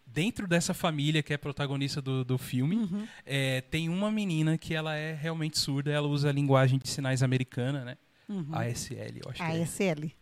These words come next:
Speaker 2: Isso,
Speaker 1: Estudei,
Speaker 2: ah,
Speaker 1: tá
Speaker 2: você
Speaker 1: vendo?
Speaker 2: estudou.
Speaker 1: <laughs>
Speaker 2: Ele estudou, gente.
Speaker 1: Estudei A S L, ela usa o A S L
Speaker 2: Uhum.
Speaker 1: e a família se adaptou ao A S L porque é a melhor forma de você não fazer barulho
Speaker 2: De não
Speaker 1: e
Speaker 2: fazer
Speaker 1: não
Speaker 2: barulho.
Speaker 1: morrer.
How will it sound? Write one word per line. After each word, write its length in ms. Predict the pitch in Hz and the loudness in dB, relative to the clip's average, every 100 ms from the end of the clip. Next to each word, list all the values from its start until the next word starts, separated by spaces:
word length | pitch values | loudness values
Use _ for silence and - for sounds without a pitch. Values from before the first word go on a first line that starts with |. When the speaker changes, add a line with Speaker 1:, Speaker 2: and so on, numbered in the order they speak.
| - | -8
Speaker 2:
Isso, 160 | 160 160 143 | -4 0 2
Speaker 1:
Estudei, 200 | 143 143 | 6 8
Speaker 2:
ah, 120 | 139 | 8
Speaker 1:
tá 100 | 135 | 6
Speaker 2:
você 60 | - | 8
Speaker 1:
vendo? 160 | - | 8
Speaker 2:
estudou. 380 | - 247 240 240 202 254 - - 269 - 349 349 | 10 10 8 10 10 10 4 4 -2 2 2 4
Speaker 1:
<laughs> 0 | |
Speaker 2:
Ele 300 | 214 214 233 | 4 6 6
estudou, 640 | 294 - 269 254 262 269 | 6 2 2 4 2 0
gente. 140 | 262 240 | 0 2
Speaker 1:
Estudei 420 | 185 175 160 160 | 2 4 4 6
A 80 | 156 | 6
S 300 | 165 - 175 | 6 4 0
L, 380 | 127 143 185 208 - | 2 0 -2 -8 -6
ela 300 | 147 151 147 | 0 4 4
usa 320 | 147 160 165 | 6 4 4
o 200 | 151 143 | 4 6
A 80 | 135 | 6
S 320 | 139 135 156 | 6 4 2
L 300 | 127 131 170 | 2 0 2
Speaker 2:
Uhum. 320 | 214 180 185 185 | 2 2 2 0
Speaker 1:
e 100 | 151 | 0
a 40 | |
família 600 | - 196 175 170 214 220 | 2 0 2 0 0 0
se 120 | 214 | 0
adaptou 560 | 208 208 - - 180 196 | 0 0 -2 -6 -4 0
ao 40 | 196 | 0
A 60 | |
S 200 | 185 - | 0 -2
L 220 | 170 180 | -2 -2
porque 300 | 196 180 - | -4 -6 -2
é 40 | 190 | -2
a 40 | |
melhor 500 | 196 190 170 160 185 | 2 2 4 6 6
forma 440 | 185 - 165 175 170 | 2 -2 -2 -2 -2
de 140 | 170 | -2
você 260 | 175 - 170 | -2 -2 -4
não 80 | |
fazer 340 | 180 185 165 160 | 0 0 4 6
barulho 520 | 175 185 160 175 208 | 10 10 10 6 4
Speaker 2:
De 80 | 208 | 4
não 120 | 214 | 6
Speaker 1:
e 40 | - | 8
Speaker 2:
fazer 200 | 202 190 | 8 8
Speaker 1:
não 80 | |
Speaker 2:
barulho. 160 | 208 214 | 10 12
Speaker 1:
morrer. 400 | 220 180 185 185 | 12 10 6 -2